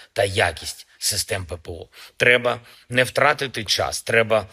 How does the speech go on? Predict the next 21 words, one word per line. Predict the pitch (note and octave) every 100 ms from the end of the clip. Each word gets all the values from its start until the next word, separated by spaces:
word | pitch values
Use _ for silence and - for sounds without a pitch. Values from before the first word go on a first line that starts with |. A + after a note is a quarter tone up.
| _
дати | G#2 C3+ C3 B2+
необхідний | A#2 A2 G2+ B2 A#2
сигнал | G#2+ A#2+ G2+ A2+ G#2+
рішучості. | A2 A2+ A2+ G2 F2+ - - - _ _ -
Також | A2 D#3 C#3 A#2+
я |
хочу | A2 C#3 C3 A#2
подякувати | A2+ A2+ C#3+ A#2+ A#2 G#2 G#2
зараз | B2 A#2+ A2+ - - -
усім | C3+ B2+ D3+ B2+
країнам | - G#2+ A#2+ C#3 C3+ C3 B2+ _ _ -
та | B2
лідерам, | B2 C#3 C3+ B2+ A#2+ A2 - -
які | A#2+ A#2+ C3
реально | B2+ B2+ C#3 D3 B2+
працюють | B2+ A#2 - A#2+ G#2
над | F#2+ G#2+ -
тим, | C#3+ A2
щоб | F#2+ - C3 A2
обмежити | A#2+ A2 A2+ C#3 B2+ A2+ G2+
російські | G2 A2 - A2+ - F#2+ E2+